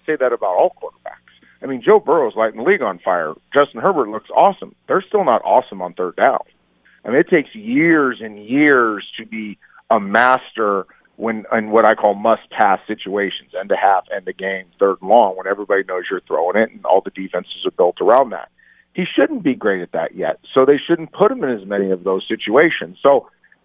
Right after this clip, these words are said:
everybody's, you know, always hit, he's his, he's hit a wall, this is his ceiling. The one thing Lamar Jackson's done since his time at a high school, at Louisville, and now in the N F L is he's kinda like, I heard Colin give an analogy on the great basketball players.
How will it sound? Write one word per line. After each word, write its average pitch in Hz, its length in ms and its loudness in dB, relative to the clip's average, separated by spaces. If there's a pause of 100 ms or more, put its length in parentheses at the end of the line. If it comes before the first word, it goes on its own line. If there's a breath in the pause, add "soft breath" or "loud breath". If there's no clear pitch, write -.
(140)
everybody's, 165 680 2
you 147 80 -12
know, 123 220 2
always 123 480 0
hit, 127 260 -8
he's 117 300 -10
his, 123 340 2 (220)
he's 120 200 -12
hit 131 140 0
a 131 60 6
wall, 113 600 4
this 113 200 -12
is 117 120 -18
his 120 140 -10 (120)
ceiling. 113 460 -6 (360 soft breath)
The 101 80 -4
one 143 140 4
thing 196 160 -2
Lamar 147 260 4
Jackson's 135 520 0
done 127 340 -6
since 107 200 -14
his 98 180 -20
time 120 420 0
at 101 120 0
a 90 60 0
high 131 280 4
school, 139 460 2
at - 160 -8
Louisville, 127 560 2
and 98 100 -4
now 110 140 2
in 110 40 -4
the 110 100 -2
N 110 100 0
F 107 160 -2
L 92 360 4
is 95 140 -12
he's 110 220 -16
kinda 123 220 4
like, 117 360 4
I 110 120 0
heard 110 220 -4
Colin 107 320 -2
give 104 140 -4
an 104 80 -4
analogy 104 460 0
on 104 80 -2
the 101 60 -8
great 101 220 -2
basketball 120 480 2
players. 90 320 -6